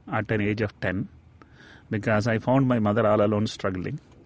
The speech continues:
and I took those responsibilities pretty early.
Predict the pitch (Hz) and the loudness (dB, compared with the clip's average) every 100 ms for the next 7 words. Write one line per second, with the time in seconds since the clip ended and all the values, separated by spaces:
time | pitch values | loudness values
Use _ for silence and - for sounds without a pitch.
0 | - - - - - 110 104 101 107 - | -20 -20 -20 -20 -8 -2 -2 -2 -6 -2
1 | 113 113 110 104 - 101 101 98 98 95 | -2 -2 -2 -4 -2 -4 -4 -4 -4 -4
2 | 101 92 - 92 98 92 85 90 110 | -6 -10 -8 -6 -4 -4 -4 -6 -8